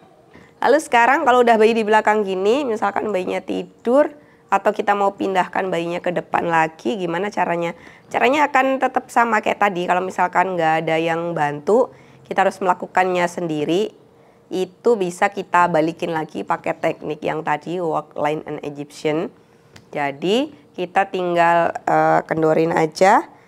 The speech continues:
si shoulder strapnya, kendorin si waist beltnya, puter lagi bayinya ke depan. Tapi kalau memang misalkan ada yang bantu, ada orang, mungkin kita tinggal bisa tinggal lepas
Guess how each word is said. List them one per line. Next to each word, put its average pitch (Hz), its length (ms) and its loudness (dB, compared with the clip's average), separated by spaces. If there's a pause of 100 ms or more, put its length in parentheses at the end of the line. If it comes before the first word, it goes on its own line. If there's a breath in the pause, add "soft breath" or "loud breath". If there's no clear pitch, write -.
(200 loud breath)
si 208 560 2
shoulder 190 320 2
strapnya, 202 720 0
kendorin 170 960 -4
si 170 560 -4
waist 160 240 -2
beltnya, 180 560 -2 (320 loud breath)
puter 185 320 -4
lagi 170 480 -2
bayinya 147 720 -6
ke 165 400 -2
depan. 143 480 -6
Tapi - 240 -10
kalau 165 160 -2
memang 160 320 -6
misalkan 156 400 -6
ada 147 320 -6
yang 143 320 -6 (400 soft breath)
bantu, 156 480 0
ada - 240 2
orang, 175 480 2 (160)
mungkin 170 320 -8
kita 214 160 -6
tinggal 156 320 -6
bisa 147 320 -4 (480 soft breath)
tinggal 156 320 0
lepas 165 320 0